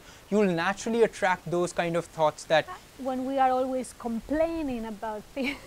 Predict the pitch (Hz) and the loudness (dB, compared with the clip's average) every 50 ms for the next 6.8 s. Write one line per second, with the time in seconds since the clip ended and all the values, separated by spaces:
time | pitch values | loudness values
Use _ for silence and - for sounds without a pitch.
0 | - - 403 - - - 440 330 202 - - - 180 202 208 208 208 185 190 185 | -6 -6 -6 -6 -8 -12 -14 -14 -12 -10 -6 -2 2 4 6 6 6 6 6 4
1 | 208 190 185 170 - 175 170 151 - 165 160 160 160 160 160 156 156 156 156 156 | 4 2 2 4 4 4 4 4 2 2 2 2 2 2 4 4 4 4 6 6
2 | 160 147 139 151 151 156 143 151 147 - 160 156 160 147 135 131 131 135 135 139 | 4 4 4 2 2 2 2 0 0 2 2 2 2 0 -2 -2 -2 -2 2 0
3 | 147 131 - 147 143 143 139 139 143 135 135 143 139 - - - 151 143 143 143 | 0 0 0 0 0 2 2 2 0 0 0 -2 -2 -2 -2 -2 0 0 0 0
4 | 143 139 139 143 135 147 135 123 123 113 123 127 131 135 135 135 135 131 135 131 | -2 -2 -2 -2 -2 -2 -4 -2 -2 0 2 2 4 4 4 2 2 0 0 -2
5 | 139 143 139 147 143 143 143 - 151 135 - - - 127 131 143 147 139 143 131 | 0 0 0 0 -2 -2 -2 -2 -4 -4 -4 -6 -4 -2 -2 0 0 -2 -2 -2
6 | 139 135 131 131 135 135 135 139 139 135 131 131 127 143 135 131 | -2 -2 0 0 -2 -2 -2 -4 -4 -4 -6 -6 -6 -6 -8 -8